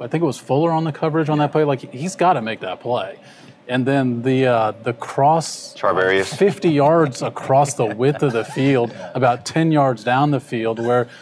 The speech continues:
Speaker 1: Charvarius Ward just camped under it and sort of almost forgets that somebody can cut in front of him. And it's almost like the receiver picked off the pass in that situation.
Speaker 2: <laughs>
Speaker 1: But ne-, I mean,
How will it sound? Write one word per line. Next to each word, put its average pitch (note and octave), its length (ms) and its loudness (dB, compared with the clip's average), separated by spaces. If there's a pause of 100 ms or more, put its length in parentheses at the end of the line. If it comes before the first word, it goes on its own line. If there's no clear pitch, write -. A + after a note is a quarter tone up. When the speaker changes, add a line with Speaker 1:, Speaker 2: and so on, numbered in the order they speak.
(120)
Speaker 1:
Charvarius D3 480 0
Ward D3+ 200 0
just B2 240 -6
camped C#3 340 -2
under C#3 260 0
it B2+ 40 0
and G#2+ 100 -8
sort C#3 240 -4
of B2 140 -2
almost C3 340 -2
forgets A2 680 -6
that A2+ 200 -4
somebody A#2+ 340 -6
can A#2+ 160 -8
cut C3 220 -2
in A#2+ 80 -8
front B2 280 -2
of C3 140 0
him. A#2+ 160 -2
And A2+ 180 -6 (360)
it's - 100 -8
almost G3 220 4
like E3 120 2
the D3+ 80 0
receiver D#3+ 520 -2
picked B2+ 260 -4
off A2 160 2
the - 80 -8
pass C#3+ 380 0
in A2+ 80 -6
that G2 160 -6
situation. A2 840 -4
Speaker 2:
<laughs> - 480 -6
Speaker 1:
But E3+ 140 2
ne-, G3+ 220 4 (340)
I D#3+ 160 0
mean, D3+ 240 0